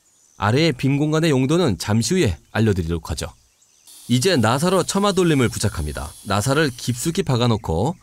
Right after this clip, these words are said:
망치로 표면을 다듬어줍니다. 이제 처마 돌림 아래의 공간을 활용해볼 차례군요. 저는 연마기 장선에 레티스를 연결해 보려고 합니다. 먼저 레티스를 사이즈에 맞게 자릅니다.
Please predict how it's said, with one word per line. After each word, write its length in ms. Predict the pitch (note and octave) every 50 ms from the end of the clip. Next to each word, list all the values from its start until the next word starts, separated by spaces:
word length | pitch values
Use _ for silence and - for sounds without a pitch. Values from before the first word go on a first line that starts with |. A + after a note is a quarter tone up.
| - -
망치로 540 | - E2+ F#2+ A2 - - - E3 D3 G2 D#2 - -
표면을 460 | - E3+ F3 E3 D3+ F3 F#3 D#3 A#2+
다듬어줍니다. 760 | - G#2+ G#2 G#2+ G2+ F2+ D#2+ E2 D2+ D2 C2 A#1+ - - - _ _ - - _ _ _ _ - - - _ _ _
이제 220 | - C#3+ C#3+ F#3 F3
처마 280 | - - G3 G#3 G3+
돌림 260 | E3+ F#3+ F#3+ F#3+ F#3+ F#3
아래의 280 | F3 E3+ F3+ F3+ D3+
공간을 500 | B2+ B2+ C3 D3 D#3+ E3 E3 C3+ G2+ G2
활용해볼 480 | F#2 - D#3 D#3 D#3+ D#3 D3 C#3 C3 A2+
차례군요. 420 | - B2 A2 G#2 E2+ D#2+ D2 C2+ A#1+ - - _ _ _ _ _ _ _ _ _ _
저는 300 | - - E3 F#3 G3 D#3
연마기 360 | C3+ C#3 D#3 E3+ F3 F3+ F#3 E3+
장선에 560 | - D#3 D#3 D#3 E3 E3+ C#3+ A2+ G#2+ G#2+ G#2+ - -
레티스를 600 | A2 A#2 C3+ B2+ - E3 D#3+ - F#3 F#3+ F3+ C#3+
연결해 380 | A#2 B2 C#3 D3+ D#3+ D3+ D3+
보려고 260 | C3 A#2+ A2+ G#2+ F#2 F#2
합니다. 360 | E2+ D#2 D2+ C2+ C2 - - _ _ _ _ _ _ _ _ _ _ _ _ _ _ - - - -
먼저 340 | - A#2+ C#3 C3+ F#3+ F3+ D3+
레티스를 680 | A#2+ G#2+ A2+ B2 B2 - D3+ - - E3 F3+ D#3+ G#2+ F#2
사이즈에 380 | - - B2+ C#3+ D3+ D3+ E3+
맞게 260 | D#3+ C#3+ C3 B2 F3 D#3+
자릅니다. 460 | C#3 B2+ A#2 G2+ F2 D#2 - A#1+ A#1